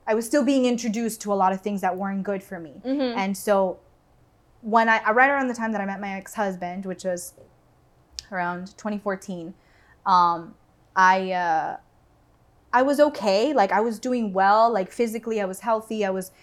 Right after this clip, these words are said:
Speaker 1: I was happy. Nobody was <laughs> bothering me.
Speaker 2: Yeah.
Speaker 1: Like, I was working and I was focused on my thing. But because I wasn't, I had, didn't have a firm foundation, this relationship took over my life.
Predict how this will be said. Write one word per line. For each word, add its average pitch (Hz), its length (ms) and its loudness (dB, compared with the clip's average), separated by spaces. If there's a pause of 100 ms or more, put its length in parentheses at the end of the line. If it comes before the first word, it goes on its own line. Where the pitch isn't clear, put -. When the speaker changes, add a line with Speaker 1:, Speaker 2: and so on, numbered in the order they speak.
(180)
Speaker 1:
I 214 80 4
was 214 160 2
happy. 226 560 4
Nobody 220 320 -2
was 202 160 -4
<laughs> - 160 -14
bothering 247 600 2
me. 269 340 2 (100)
Speaker 2:
Yeah. 233 160 -2
Speaker 1:
Like, 254 160 8
I 247 80 10
was 254 180 4
working 302 340 4
and 302 80 0
I 254 60 2
was 240 160 -2
focused 302 400 4
on 247 120 0
my 202 120 -4
thing. 240 440 -4 (240)
But 240 160 2
because 285 320 2
I 320 80 6
wasn't, 285 420 -2 (100)
I 226 100 4
had, 247 140 0
didn't 311 200 0
have 302 140 -2
a 214 80 0
firm 247 360 -2
foundation, 233 880 -4 (1400)
this 247 300 0
relationship 233 920 -4
took 196 240 -10
over 190 280 -4
my 143 180 -12
life. - 380 -14